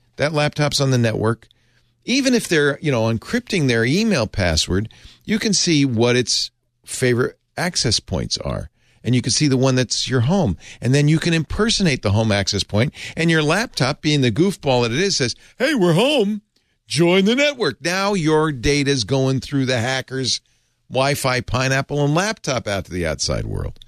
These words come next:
So being visible on a network is not a good thing. The good news is you're not when you use ExpressVPN. You're invisible because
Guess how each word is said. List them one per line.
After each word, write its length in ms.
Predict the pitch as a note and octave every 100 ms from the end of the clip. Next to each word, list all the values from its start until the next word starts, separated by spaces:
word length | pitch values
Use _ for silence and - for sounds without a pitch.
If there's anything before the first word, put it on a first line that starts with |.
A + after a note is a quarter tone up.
| - - - - _ _ _ _
So 140 | - C#3
being 340 | G3+ C4+ F#3
visible 800 | G2+ C#3 F#3+ D#3+ G#2+ G2 G#2 A2+ - _ _ _ _ -
on 160 | A#2+
a 80 | A2
network 420 | B2 C3 F#2+ F#2
is 200 | - E2+
not 340 | G#2 A2 G#2+ F#2+
a 60 |
good 240 | C#2 C2+ -
thing. 320 | - G#1+ G1+ - - _ _ _ _ _ _ - - -
The 80 | D2
good 200 | F#2+ A2+
news 280 | B2 B2+ A2+
is 400 | A#2 B2 - - _ _ _ _ _ _ - - -
you're 140 | - G#2
not 320 | D3+ A2+ -
when 140 | - D2
you 100 | C#2
use 200 | C2+ -
ExpressVPN. 960 | - - C2 - - A#1+ C2 G1+ G1+ - _ _ _ _ _ _ _ _
You're 200 | F#2+ A#2+
invisible 560 | C3 F2+ C2+ - - - _
because 400 | - G#2+ G2